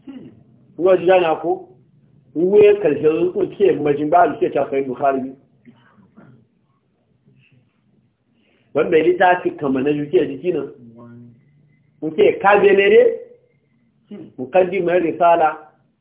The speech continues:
mun ji sharai, shurutu salat, mun ji sharai, arba wani yana wawi, mun ji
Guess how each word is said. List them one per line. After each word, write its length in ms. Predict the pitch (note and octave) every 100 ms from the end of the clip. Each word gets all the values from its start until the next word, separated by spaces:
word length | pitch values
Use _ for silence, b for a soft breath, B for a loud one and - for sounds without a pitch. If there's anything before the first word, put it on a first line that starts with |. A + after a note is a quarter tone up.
| _ _ _ _ _ _ _ _
mun 160 | C#3 D#3+
ji 60 | D3
sharai, 360 | F3 D#3+ D3+ D3+ - _ _ _ _ _ _ _ _ _
shurutu 500 | - C#3 D#3 D3+ C#3
salat, 420 | C3+ C3 C#3+ - - _ _ _ _ _ _ _ _ _ -
mun 140 | C#3+
ji 100 | D#3 D3
sharai, 460 | F3 E3 D#3+ D3 - _ _ _ _ _ _ _ _ _ -
arba 280 | F3 G3 D#3
wani 180 | E3 D#3+
yana 260 | F3+ F#3
wawi, 380 | E3+ D3 D3 - - _ _ _ _ _ -
mun 160 | D#3
ji 80 | F3